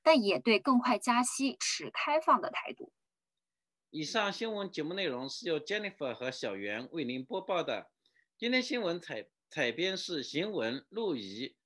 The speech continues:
Speaker 2: 柯宇帆和小袁。
Speaker 1: 想要了解更丰富的最新内容，请随时访问我们的网站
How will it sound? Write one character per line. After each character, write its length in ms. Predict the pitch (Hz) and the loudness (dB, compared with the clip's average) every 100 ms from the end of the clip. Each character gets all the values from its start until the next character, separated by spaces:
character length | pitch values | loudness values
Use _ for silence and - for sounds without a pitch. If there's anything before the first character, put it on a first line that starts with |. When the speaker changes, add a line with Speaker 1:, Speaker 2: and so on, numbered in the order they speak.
| _ _ | _ _
Speaker 2:
柯 140 | - 226 | 0 0
宇 140 | 135 | 0
帆 280 | - 190 190 | -2 -2 0
和 160 | 156 | 0
小 220 | 151 120 92 | 0 -2 -6
袁。 320 | 92 98 101 _ _ _ _ - - - - | -6 -8 -10 _ _ _ _ -18 -16 -14 -4
Speaker 1:
想 140 | - 277 | 4 8
要 60 | |
了 160 | 285 294 | 8 6
解 100 | 302 | 4
更 220 | 277 247 | 4 4
丰 140 | 254 | 2
富 120 | 247 233 | 0 0
的 100 | 208 | -2
最 120 | 214 | -2
新 200 | 233 220 | 2 4
内 120 | 202 | 4
容， 200 | 190 214 | 2 0
请 160 | 220 202 | -2 0
随 180 | 214 220 | 4 4
时 160 | 262 | 4
访 260 | 254 202 - | 6 4 4
问 160 | 226 - | 0 0
我 100 | 277 | -4
们 80 | 190 | -2
的 100 | 196 | 4
网 200 | 170 - | 2 2
站 180 | 208 | -2